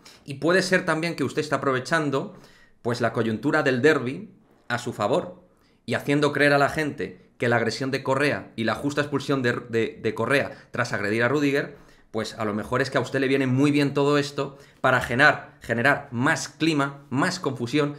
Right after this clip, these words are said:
más tensión y más arma arrojadiza,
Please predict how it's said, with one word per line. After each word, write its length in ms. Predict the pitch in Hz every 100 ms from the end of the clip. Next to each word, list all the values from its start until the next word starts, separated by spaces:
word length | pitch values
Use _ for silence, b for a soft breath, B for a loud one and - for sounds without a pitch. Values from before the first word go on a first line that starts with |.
| B
más 360 | 131 156 185 -
tensión 480 | 113 110 151 131 143 B B
y 140 | 131 131
más 300 | 143 143 -
arma 460 | 156 156 131 127 -
arrojadiza, 840 | 120 113 - 113 156 - 120